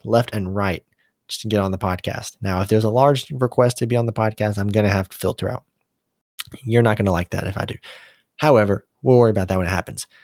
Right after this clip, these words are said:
So that's what my twenty twenty-three is gonna look like. We have been introduced to Ethan's Friends. I have a lot of things I'm looking forward to. I have a lot of goals.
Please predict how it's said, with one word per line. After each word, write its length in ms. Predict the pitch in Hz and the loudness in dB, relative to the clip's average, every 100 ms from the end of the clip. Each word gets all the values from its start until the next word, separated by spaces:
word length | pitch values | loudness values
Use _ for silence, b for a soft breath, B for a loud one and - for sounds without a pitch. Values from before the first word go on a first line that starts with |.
| b b b _ _ _ _ _ _ _ | b b b _ _ _ _ _ _ _
So 120 | - | -2
that's 300 | 120 156 - | 2 2 2
what 140 | 151 | 2
my 160 | 131 131 | 4 2
twenty 240 | - 147 | 2 0
twenty-three 340 | 131 139 127 135 | 2 0 2 2
is 80 | 123 | 2
gonna 160 | 120 | 2
look 260 | 127 165 - | 2 0 -2
like. 300 | 101 104 - | -6 -8 -6
We 300 | 110 107 101 | -4 -2 -2
have 240 | 104 101 | 0 0
been 120 | 107 | 2
introduced 360 | 110 117 123 117 | 2 2 2 0
to 100 | - | -2
Ethan's 280 | 117 101 - | -8 -8 -8
Friends. 460 | - 170 170 170 - - | 0 2 4 0 -6 -8
I 100 | 208 | -6
have 320 | 208 190 - - | -4 -6 -10 -10
a 80 | |
lot 240 | 95 120 135 | -4 0 0
of 80 | 120 | 0
things 220 | 123 117 | -2 0
I'm 80 | 113 | 0
looking 240 | 113 110 | 0 -2
forward 340 | - 110 104 - | 0 0 0 -2
to. 260 | 104 104 - B B B | -4 -4 -4 B B B
I 60 | |
have 80 | 113 | -2
a 60 | 107 | 0
lot 180 | 101 92 | 0 -2
of 100 | 87 | 2
goals. 440 | 113 113 113 - | 4 4 2 -4